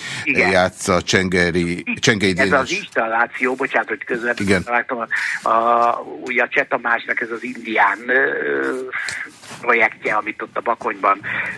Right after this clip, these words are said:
Speaker 1: Bakony Bél, ö, közeli erdőben, ö, éveken át, ö, csinált, arra emlékezve az ő egy ilyen indián sátrat, egy, egy tipit oda,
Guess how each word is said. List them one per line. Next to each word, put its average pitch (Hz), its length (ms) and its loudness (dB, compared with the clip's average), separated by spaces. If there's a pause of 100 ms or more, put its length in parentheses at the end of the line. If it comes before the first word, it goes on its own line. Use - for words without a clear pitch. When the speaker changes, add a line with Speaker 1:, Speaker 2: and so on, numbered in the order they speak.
Speaker 1:
Bakony 107 360 2
Bél, 104 400 2
ö, 139 400 -2 (220)
közeli 110 440 0
erdőben, 110 600 -2
ö, 110 760 0
éveken 110 460 0
át, 95 280 0
ö, 131 60 0 (420)
csinált, 123 460 0 (280)
arra 135 320 4
emlékezve 117 840 -2
az 117 200 -2
ő 135 320 0 (160)
egy - 260 -8
ilyen 117 280 -2 (200)
indián 117 440 -2 (140)
sátrat, - 460 0
egy, 101 180 -4
egy - 160 -8 (160)
tipit - 340 -12
oda, 98 280 2